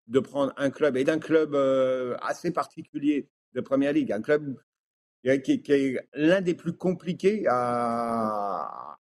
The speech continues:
à prendre en main à cause de son, son historique, qui a, qui a longtemps été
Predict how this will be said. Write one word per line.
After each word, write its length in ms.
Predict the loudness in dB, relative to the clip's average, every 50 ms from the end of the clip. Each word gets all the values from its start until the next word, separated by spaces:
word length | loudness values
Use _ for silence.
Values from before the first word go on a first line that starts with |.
| _ -20
à 80 | -20 -20 _ _
prendre 200 | -4 -2 0 2
en 100 | 2 4
main 320 | 4 4 4 2 2 0 -2 -6
à 200 | -6 -8 -8 _
cause 200 | _ -10 -10 -6
de 60 | -6 -8
son, 260 | -6 -4 -4 -4 -4
son 200 | -4 -6 -2 0 0
historique, 600 | 0 -2 -4 -2 0 2 4 4 2 2 -2 _ _ _
qui 80 | -8 -8
a, 60 | -6
qui 120 | -4 -4 -4
a 40 |
longtemps 340 | -2 -2 -4 -4 -4 -2 -2
été 400 | -2 -2 0 0 0 0 0 -4